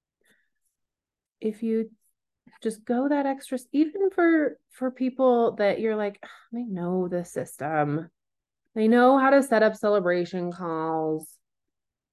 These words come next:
unless it's going to piss them off and make them feel like you're calling them an idiot. You know, I mean, know your audience, right?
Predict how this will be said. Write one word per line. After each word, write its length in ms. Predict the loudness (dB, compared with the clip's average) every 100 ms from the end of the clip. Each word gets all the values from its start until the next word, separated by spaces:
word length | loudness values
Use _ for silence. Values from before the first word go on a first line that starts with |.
| _ _ _ _
unless 340 | -2 0 -2 -4
it's 140 | -6
going 260 | -2 0 -2
to 140 | -6 -14 -10
piss 200 | -8 -4
them 180 | -4
off 300 | -2 -4 -8 -8
and 360 | -6 -4 -4 -6
make 240 | -6 -6
them 180 | -8 -6
feel 140 | -4
like 280 | -2 -4 -8 _ _ _ _ -12
you're 100 | -12
calling 320 | -8 -8 -6
them 140 | -6 -6
an 100 | -8
idiot. 380 | -6 -4 -4 -8 _ _ _ _ _ _ _ _ _ _ -10
You 100 | -6
know, 140 | -6
I 100 | -6
mean, 200 | -6 -2
know 180 | 2 4
your 260 | 4 2 -2
audience, 540 | -4 -6 -6 -6 -8
right? 220 | -8 -8